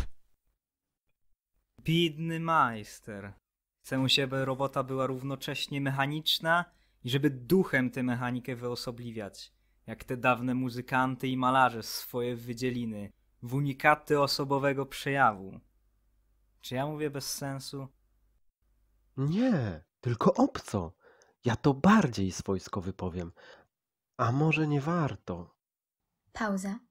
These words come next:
Speaker 3: Nikt go nie zachęca. Mówi jednak.
Speaker 2: Przykra pauza. Nikt mnie nie zachęca?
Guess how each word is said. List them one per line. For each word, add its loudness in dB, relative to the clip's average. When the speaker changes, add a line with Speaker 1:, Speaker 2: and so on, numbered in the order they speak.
Speaker 3:
Nikt 2
go 2
nie 4
zachęca. -2
Mówi 2
jednak. -6
Speaker 2:
Przykra -2
pauza. -4
Nikt -2
mnie 6
nie 8
zachęca? 2